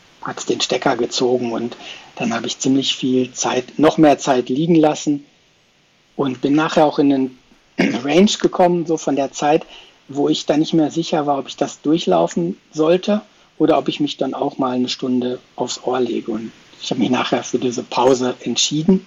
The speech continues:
weil es mir dann wirklich auch egal war, ob es dann dreiunddreißig, vierunddreißig oder nachher waren's sechsunddreißig Stunden bei mir.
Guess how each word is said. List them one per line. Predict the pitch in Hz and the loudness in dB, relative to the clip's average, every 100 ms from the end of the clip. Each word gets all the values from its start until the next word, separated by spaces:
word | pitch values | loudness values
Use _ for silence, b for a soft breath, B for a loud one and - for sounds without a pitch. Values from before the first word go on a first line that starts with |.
| _ b b b b | _ b b b b
weil | - - | -4 -4
es | - | 0
mir | 135 | -2
dann | 127 120 | 0 -2
wirklich | 120 123 120 | -2 -6 -10
auch | 123 - | -8 -8
egal | 113 110 117 | -6 -6 -6
war, | 117 | -6
ob | 110 - | -6 -8
es | - | -8
dann | 110 113 - - | -6 -6 -8 -14
dreiunddreißig, | 127 - 127 127 120 113 - 123 | -4 0 2 2 0 -2 -4 -8
vierunddreißig | - 131 123 117 110 107 - - | -4 -4 -2 -6 -8 -8 -10 -6
oder | 113 107 - | -6 -6 -6
nachher | - - 135 | -2 2 2
waren's | - 104 | 2 -2
sechsunddreißig | - - - - 110 - 110 | -4 -6 -10 -6 -6 -6 -6
Stunden | - 120 113 98 - - | -4 -4 -6 -8 -14 -10
bei | 113 | -8
mir. | 110 | -6